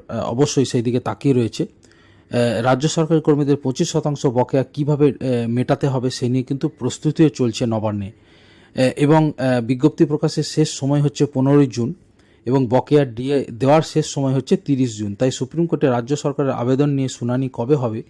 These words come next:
তা এখনই চূড়ান্ত না হওয়ায়, আহ, আদালতের নির্দেশ মতো ডিএ দেওয়ার প্রস্তুতি চালাচ্ছে নবান্ন।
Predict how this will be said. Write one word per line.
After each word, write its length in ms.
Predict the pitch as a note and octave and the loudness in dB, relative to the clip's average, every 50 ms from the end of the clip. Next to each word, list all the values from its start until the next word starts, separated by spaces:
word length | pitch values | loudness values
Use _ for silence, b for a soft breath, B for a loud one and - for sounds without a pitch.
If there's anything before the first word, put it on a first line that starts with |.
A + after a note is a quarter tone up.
| b b b b b b b b | b b b b b b b b
তা 120 | - B2+ | -2 -2
এখনই 300 | B2 A#2 - F3 F3 F3+ | -2 0 2 2 2 2
চূড়ান্ত 400 | E3+ - D3+ D#3 D3+ D3+ D3 - | 2 2 2 2 2 2 0 0
না 260 | D3+ C3+ B2 C3 D3 E3 | 0 2 2 2 0 0
হওয়ায়, 460 | C#3 G2 G#2+ C#3+ D3+ C#3 A2 B2 F3 - b b b b b b b b | 0 -2 0 0 2 2 0 -2 -8 -14 b b b b b b b b
আহ, 80 | - A#2+ | -6 -4
আদালতের 520 | B2 - A#2 B2+ C#3 C#3+ D3 D3 D3 D#3+ | -2 -2 0 0 2 2 2 2 2 0
নির্দেশ 340 | D3 C#3+ C#3 C3 C#3+ D3 C#3 | 0 0 -2 0 -2 -2 -2
মতো 240 | D3 D3 C#3+ - D3+ | -2 -2 0 0 0
ডিএ 280 | B2+ A#2 B2+ C3+ C#3+ C3+ | 0 0 0 0 2 2
দেওয়ার 180 | C#3+ C#3+ C#3 | 2 2 0
প্রস্তুতি 440 | C3 - C3 - - - C3+ C3+ C#3+ | 0 -2 -6 -6 -6 -10 -8 -8 -6
চালাচ্ছে 400 | - C#3 B2+ A#2+ A#2+ - - B2 | -4 -2 -2 -2 -2 -4 -6 -6
নবান্ন। 420 | A2+ A#2 A2+ A#2 A#2 B2+ D3 G3+ | -6 -4 -4 -4 -4 -4 -4 -6